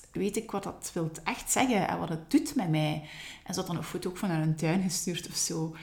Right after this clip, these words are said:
Eh, ook met haar dochtertje erbij. Ehm, dus, dus geef jezelf daar ook de tijd voor en... en, ehm, en de goesting om het, om het te ontdekken en te ervaren wat dat het doet, zonder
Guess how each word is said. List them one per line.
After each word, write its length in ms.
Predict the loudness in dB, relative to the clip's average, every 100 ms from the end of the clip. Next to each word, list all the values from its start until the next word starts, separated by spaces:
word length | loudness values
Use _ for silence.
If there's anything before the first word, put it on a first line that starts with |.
| -16 -14 -4
Eh, 500 | 0 2 2 0 -2
ook 120 | 0
met 120 | 0
haar 100 | 2
dochtertje 480 | -2 -4 -6 -2 -2
erbij. 320 | 0 0 0 -4 -14 -14
Ehm, 520 | -4 0 2 4 4 2 0 -4
dus, 280 | 2 4 4
dus 540 | 2 2 4 2 0 -12 -16 -16 -16 -18 -14 -4
geef 380 | 0 4 4 4
jezelf 300 | 4 6 6
daar 140 | 4
ook 80 | 4
de 140 | 0
tijd 280 | 0 0 0
voor 240 | 0 0 0 -4
en... 340 | -2 -2 -2
en, 220 | 0 0
ehm, 440 | 2 2 2 2 0 -4 -12 -20 _ -14 -8
en 100 | 0
de 60 | 0
goesting 420 | 2 2 2 2
om 120 | 2
het, 280 | 0 0 -2
om 80 | -2
het 100 | -2
te 120 | -2
ontdekken 460 | -2 -2 -2 -2 -4 -6 -14 -14 -8 0
en 120 | 0
te 60 |
ervaren 420 | 2 0 2 2 2
wat 100 | 0
dat 100 | -4
het 180 | -2
doet, 340 | 2 2 0 -4
zonder 680 | 2 6 6 6 2 -4